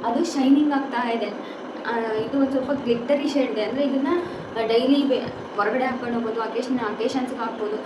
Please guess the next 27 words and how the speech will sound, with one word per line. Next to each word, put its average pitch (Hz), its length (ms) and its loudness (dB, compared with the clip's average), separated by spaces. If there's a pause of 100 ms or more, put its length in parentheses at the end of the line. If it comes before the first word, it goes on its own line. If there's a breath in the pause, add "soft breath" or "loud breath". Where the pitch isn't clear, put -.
(280 loud breath)
ಆ 214 40 -2
ಥರ 233 180 -4
ಹಾಕಿ 240 220 -2
ಬೇಜಾರಾಯ್ತು, 233 520 0
ಸಾಕಾಯ್ತು 214 420 -6
ಅಂತಂದರೆ 233 360 -4
ಡೈಲಿ 233 300 0
ವಿಯರ್‌ಗೂ 254 420 -2
ಎರಡು 208 240 -2
ವರ್ಷ - 160 -8
ಆರಾಮ್ಸೆ 220 500 -4
ಬರುತ್ತೆ. 202 280 -6
ಆ 190 120 -6
ಥರ 214 120 -8
ಕ್ವಾಲಿಟಿ 208 440 -8 (640)
ಸಖತ್ - 640 -6
ಒಳ್ಳೆ 233 240 0
ಕ್ವಾಲಿಟಿ. 220 380 -4 (380)
just 269 260 0
ನೂರ 254 240 2
ಮೂವತ್ತು 240 340 0
ರೂಪಾಯಿ 262 240 2
ಒಂದು 220 340 -4
ಪ್ಯಾಂಟ್ 226 280 -2
ಇದು. 220 100 -2
ನೆಕ್ಸ್ಟ್ - 1600 -10
ಒಂದು 254 440 2